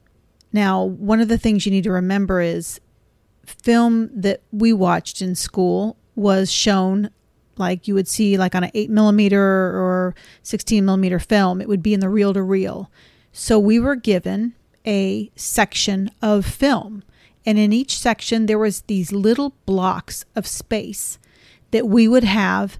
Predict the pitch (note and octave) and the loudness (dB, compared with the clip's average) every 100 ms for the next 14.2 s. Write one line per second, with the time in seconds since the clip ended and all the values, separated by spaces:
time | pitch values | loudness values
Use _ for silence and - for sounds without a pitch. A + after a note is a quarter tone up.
0 | - _ - - A3 G3+ F#3+ F3+ _ _ | -20 _ -10 -2 0 2 -2 -6 _ _
1 | E3+ G3 G#3 A#3 - - - - - - | 0 4 6 6 2 -6 -18 -20 -20 -20
2 | - A#3+ B3 C4+ C4 A#3 G3+ - B3+ B3+ | -4 4 4 4 4 2 0 -2 2 4
3 | C4+ G#3+ F#3 G3 G3 - C#4 - - F#3+ | 4 2 2 0 2 4 2 2 -2 0
4 | F3+ - - - A#3 A#3 A#3 B3+ G#3+ G3+ | -2 -4 -10 0 2 4 2 -2 -4 0
5 | G3 G3+ G#3+ G#3+ _ - F#3+ E3+ - - | 2 2 0 -4 _ -4 -2 -2 -4 -10
6 | - - F#3+ G3 - B3+ G3+ G#3 A3 _ | -10 -6 -4 -4 0 2 0 -4 -14 _
7 | _ - _ _ _ _ _ - G#3 G3 | _ -20 _ _ _ _ _ -2 2 4
8 | G3+ G3+ - A3+ G3+ F#3+ G3+ G3+ G3 F#3+ | 4 2 4 2 2 4 4 4 4 2
9 | F#3 - - G3+ F#3+ F#3+ F#3+ G3+ G#3+ G#3 | 0 -2 0 2 2 0 0 2 4 4
10 | G3 G#3+ A3 G#3 F#3+ F3+ F#3+ - - B3+ | 4 6 6 6 4 2 -2 -6 -2 2
11 | B3 B3+ A#3 - B3 A#3+ A3+ F#3 G3 - | 2 2 0 0 0 0 0 -6 -6 -12
12 | - - _ _ G#3 F#3+ A3+ - A3+ G3+ | -20 -20 _ _ 2 4 4 4 2 4
13 | G#3 G3+ G3 G#3 G3+ F3+ - A3+ G#3 F#3+ | 2 2 2 2 2 0 2 4 4 0
14 | F#3 - | -2 -6